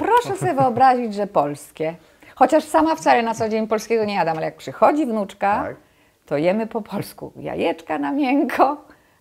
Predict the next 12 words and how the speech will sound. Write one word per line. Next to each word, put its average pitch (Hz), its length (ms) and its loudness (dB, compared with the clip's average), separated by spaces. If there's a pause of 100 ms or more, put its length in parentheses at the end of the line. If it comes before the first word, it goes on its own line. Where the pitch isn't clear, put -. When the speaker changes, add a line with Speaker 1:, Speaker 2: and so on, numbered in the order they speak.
Speaker 1:
Tak. - 200 -10 (1000)
Speaker 2:
Pięknie. 170 180 -14
Speaker 1:
Serek 240 420 6
żółty, 240 300 -2
Speaker 2:
Mhm. 220 180 -4
Speaker 1:
czego 262 220 2
Francuzi, 240 640 -2
Boże, 208 380 -10
żółty 220 320 -12
ser - 280 -10 (520)
na 208 200 -8
śniadanie. 190 720 -8